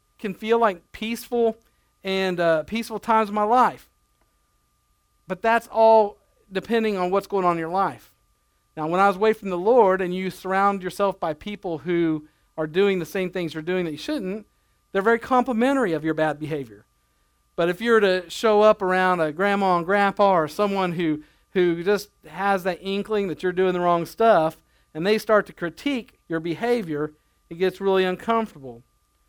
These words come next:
There's also been times in my life that I've been, seems like my criticism inbox is getting inundated with mail. And those are very, uh, struggling times, but they also can be the strongest times of growth in my life.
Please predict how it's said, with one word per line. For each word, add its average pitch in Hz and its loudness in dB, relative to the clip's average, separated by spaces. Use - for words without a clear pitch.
There's 160 -6
also 247 4
been 233 -2
times 233 0
in 233 -4
my 240 2
life 233 2
that 220 4
I've 208 0
been, 226 0
seems 240 -4
like 233 0
my 220 0
criticism 240 -4
inbox 220 0
is 156 -14
getting 202 -6
inundated 175 -4
with 185 -2
mail. 214 0
And 175 -4
those 226 6
are 185 -2
very, 202 2
uh, 175 0
struggling 240 0
times, 180 0
but 190 -6
they 214 2
also 247 2
can 190 -8
be 202 -6
the 180 -8
strongest 233 0
times 190 -2
of 160 -14
growth 196 0
in 170 -10
my 139 -8
life. 123 -20